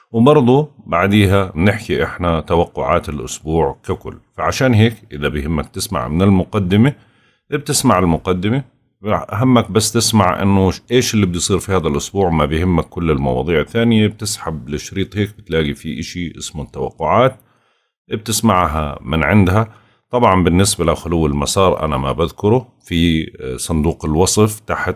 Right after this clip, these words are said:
موجود، آه، خلو المسار للشهر كامل. طبعًا الآن موجود لشهر ثمانية، يوم واحد الشهر أو قبل ممكن أكون مجهزها وبنزلها في صندوق الوصف لشهر تسعة.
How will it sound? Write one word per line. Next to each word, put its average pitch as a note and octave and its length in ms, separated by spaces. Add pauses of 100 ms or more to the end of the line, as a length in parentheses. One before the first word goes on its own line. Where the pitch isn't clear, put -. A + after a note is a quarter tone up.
موجود، F2+ 640 (140)
آه، B1+ 440 (140)
خلو F2+ 200
المسار D#2 520
للشهر C#2 480
كامل. G2+ 540 (640)
طبعًا F2+ 320
الآن D2+ 260
موجود D2+ 460 (140)
لشهر D2+ 520
ثمانية، A2 600
يوم F#2+ 420 (100)
واحد - 460
الشهر F#2 480 (140)
أو E3+ 260 (320)
قبل B2+ 440
ممكن F#2 380
أكون D#2 380
مجهزها F2 640
وبنزلها F2+ 720
في D#2 140
صندوق C#2+ 460
الوصف G#2 520
لشهر D#2+ 640 (120)
تسعة. - 380